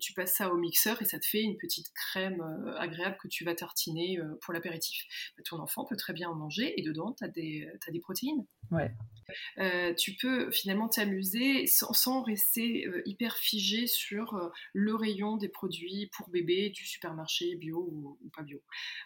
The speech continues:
Speaker 1: Hein, tu, tu peux vraiment, euh, euh, mélanger les goûts et dans les protéines, t'as une multitude de, de, de possibilités. Ce que tu vas pas introduire chez un tout petit, par exemple, c'est le miel.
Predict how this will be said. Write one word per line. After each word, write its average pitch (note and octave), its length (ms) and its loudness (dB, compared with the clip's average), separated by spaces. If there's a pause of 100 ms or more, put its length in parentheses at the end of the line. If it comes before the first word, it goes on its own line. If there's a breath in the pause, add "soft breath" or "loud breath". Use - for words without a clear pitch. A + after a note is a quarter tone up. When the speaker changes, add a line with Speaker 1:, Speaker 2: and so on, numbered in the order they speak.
Speaker 1:
Hein, F3+ 160 -6
tu, D3+ 300 -4
tu - 160 -8
peux G#3+ 160 -4
vraiment, G3 500 0
euh, E3 240 -2 (380)
euh, - 220 -10
mélanger F#3+ 520 2
les F3 100 2
goûts B3 280 0
et F3 80 4
dans F#3 140 2
les F#3+ 100 2
protéines, F#3 560 0
t'as F3 440 -4
une F3 180 -2
multitude F#3+ 580 -2
de, E3 220 -4
de, D3+ 360 -8
de - 80 -14
possibilités. G3 640 -2 (320 loud breath)
Ce - 100 -4
que A#3 80 2
tu A#3 160 0
vas B3 120 2
pas C4+ 140 0
introduire A3 480 0
chez F#3+ 200 0
un F3+ 60 -2
tout - 160 -12
petit, F#3+ 220 0
par G#3 120 -2
exemple, A3 200 0
c'est A3+ 120 0
le G3+ 100 2
miel. F#3 340 0